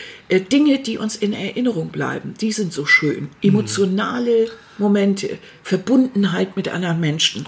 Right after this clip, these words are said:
Speaker 2: Und davon zehrst du wirklich.
Speaker 1: Ja.
Speaker 2: Und zwar, an, an, egal wie es dir
Speaker 1: Mhm.
Speaker 2: geht und was passiert. Äh, in diese Situation kann unser Gehirn sich wieder
Speaker 1: Mhm.
Speaker 2: hineinversetzen.
Speaker 1: Mhm.
Speaker 2: Und das gibt dir auch wieder das Gefühl von, du kannst in diese Tagträumerei, kannst du dich
Speaker 1: Ja.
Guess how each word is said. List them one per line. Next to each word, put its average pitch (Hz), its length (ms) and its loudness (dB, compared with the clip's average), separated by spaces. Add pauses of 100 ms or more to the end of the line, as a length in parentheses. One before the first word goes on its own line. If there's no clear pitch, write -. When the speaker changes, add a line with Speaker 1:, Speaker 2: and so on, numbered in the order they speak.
Speaker 2:
Und 117 100 -4
davon 98 320 -2
zehrst - 440 -2
du 98 160 -2
wirklich. 104 420 -2
Speaker 1:
Ja. 170 100 4
Speaker 2:
Und 165 60 -4
zwar, 101 240 -4
an, 95 280 -8
an, 104 320 -4
egal 107 440 2
wie 110 60 2
es 104 140 -2
dir 98 140 0
Speaker 1:
Mhm. 95 60 2
Speaker 2:
geht 110 360 4
und 92 140 -4
was 95 200 -4
passiert. 104 500 -4 (680)
Äh, 95 240 -2 (160)
in 107 100 0
diese 139 280 2
Situation 117 560 -2
kann 117 160 -6
unser 110 240 -2
Gehirn 107 340 0
sich 107 180 -2
wieder 101 380 0
Speaker 1:
Mhm. - 80 -10
Speaker 2:
hineinversetzen. 110 1040 2
Speaker 1:
Mhm. 269 120 0 (460)
Speaker 2:
Und 110 120 -6
das 104 200 2
gibt 123 200 -4
dir 117 160 2
auch 110 220 -2
wieder 120 160 2
das 110 180 0
Gefühl 117 380 0
von, 110 260 -4 (320)
du 143 80 -4
kannst 196 320 0
in 107 100 -4
diese 104 240 2
Tagträumerei, 113 840 -2
kannst - 280 -8
du 113 40 -6
dich 156 180 0
Speaker 1:
Ja. 98 80 -2